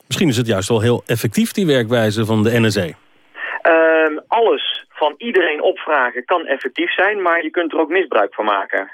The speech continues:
Speaker 2: Eh, en dat hebben we gezien, dat de Ver-, in de Verenigde Staten, N S E maakt misbruik. Er wordt politieke spionage gepleegd, economische spionage gepleegd.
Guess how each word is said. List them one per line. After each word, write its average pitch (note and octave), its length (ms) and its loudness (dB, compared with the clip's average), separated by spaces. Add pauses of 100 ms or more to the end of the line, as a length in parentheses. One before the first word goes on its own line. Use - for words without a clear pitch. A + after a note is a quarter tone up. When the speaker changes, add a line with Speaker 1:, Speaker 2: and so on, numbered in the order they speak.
(100)
Speaker 2:
Eh, C3+ 540 2
en D3 80 -2
dat E3 200 0
hebben D3 220 0
we C3 120 -2
gezien, D3+ 180 0
dat B2 140 2
de C3 80 -10
Ver-, B2+ 180 -2
in C#3+ 100 0
de C3 80 2
Verenigde B2+ 280 0
Staten, A#2+ 480 -2
N B2+ 200 0
S B2 60 -8
E A#2+ 140 2
maakt C3+ 360 -2
misbruik. D3 600 0
Er D3 140 2
wordt A#2 300 0
politieke - 440 -2
spionage B2 600 0
gepleegd, A#2 440 -2
economische C3+ 580 0
spionage A2+ 580 -2
gepleegd. A2 400 -2